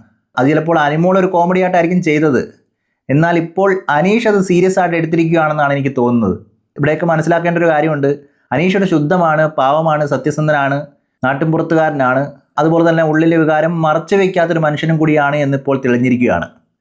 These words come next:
വേണമെങ്കിൽ അനീഷിന് ഈ തോന്നിയ വികാരം മറച്ചു വയ്ക്കാമായിരുന്നു. ബിഗ് ബോസ് ഹൗസ് തീർന്നതിന് ശേഷം പുറത്തു പോയി പറയാമായിരുന്നു. അതൊന്നും ചെയ്യാതെ ഇത്രയും ക്യാമറയ്ക്ക് മുന്നിൽ ഒരു മറയുമില്ലാതെ പറയണമെങ്കിൽ,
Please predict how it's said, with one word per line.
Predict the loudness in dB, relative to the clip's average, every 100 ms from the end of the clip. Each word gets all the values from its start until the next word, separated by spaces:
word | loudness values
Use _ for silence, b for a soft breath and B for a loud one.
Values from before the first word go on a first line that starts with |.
| -4
വേണമെങ്കിൽ | -2 0 0 0
അനീഷിന് | 0 -2 -2 -2
ഈ |
തോന്നിയ | 0 0 0
വികാരം | 2 2 0 -4 -10 b b -4
മറച്ചു | -2 0 -2
വയ്ക്കാമായിരുന്നു. | 0 0 0 -2 -4 -10 _ _ _ _ -6 -2
ബിഗ് | 0
ബോസ് | 0 0
ഹൗസ് | 0 0 0
തീർന്നതിന് | 0 0 0 0
ശേഷം | -2 -2 -2
പുറത്തു | 0 0 0
പോയി | 0
പറയാമായിരുന്നു. | 0 0 0 0 0 -2 -8 -18 _ _ _ _ -4
അതൊന്നും | 0 2 2 2
ചെയ്യാതെ | 2 2 0
ഇത്രയും | 0 -2 0
ക്യാമറയ്ക്ക് | 0 0 0 -2 -2
മുന്നിൽ | 0 2 2 0 -2 -14 _ _ _ _ _ -2
ഒരു | 0
മറയുമില്ലാതെ | 2 0 0 0 0 0 0
പറയണമെങ്കിൽ, | 0 0 0 0 0 -2